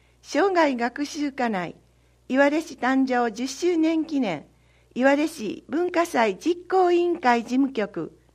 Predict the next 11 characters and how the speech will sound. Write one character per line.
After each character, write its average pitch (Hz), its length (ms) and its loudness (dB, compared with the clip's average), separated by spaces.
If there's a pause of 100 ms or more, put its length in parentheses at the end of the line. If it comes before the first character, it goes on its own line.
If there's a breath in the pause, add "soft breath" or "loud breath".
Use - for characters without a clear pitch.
(680)
電 262 280 2
話 240 300 -2 (460 soft breath)
六 247 280 -4
二 285 280 4
の 214 260 -2 (340 soft breath)
二 302 300 2
一 262 260 -4
四 370 240 2
一 330 260 -4
ま 214 120 -2
で 196 260 -6